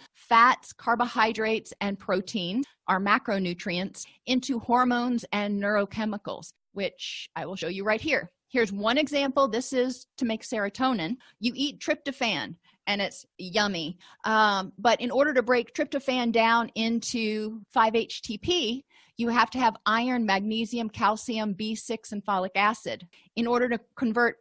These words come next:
five H T P into serotonin, you also need vitamin C, vitamin B six, zinc, and magnesium. So there's a lot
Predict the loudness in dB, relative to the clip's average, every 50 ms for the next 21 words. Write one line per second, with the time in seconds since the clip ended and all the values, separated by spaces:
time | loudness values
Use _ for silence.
0 | _ 2 2 4 4 2 0 -2 -4 -10 -8 -8 -8 -6 -4 -2 -2 -2 -2 -2
1 | -4 -6 -6 -4 -4 -2 -2 -2 -4 -4 -4 -2 -2 0 0 0 0 -2 -4 -6
2 | _ _ _ _ _ -8 -6 0 2 4 4 4 2 0 -4 -4 -2 -2 -4 -4
3 | -2 2 2 2 2 2 0 -4 -6 -8 -10 -10 -8 -4 -2 -2 -2 -2 -2 -4
4 | -2 -2 -2 -2 -2 -2 -4 -4 -4 -6 -6 -8 -8 -8 -6 -2 -2 -2 -2 -4
5 | -10 -18 _ -12 -10 -6 -2 -2 0 0 -2 -4 -8 -16 _ _ _ _ _ -2
6 | -2 0 2 2 2 2 2 0 0 0 -2 -4 -8 -14 -14 -18 _ _ -4 0
7 | 2 2 2 2 2 0 2 6 8 10 10 10 10 8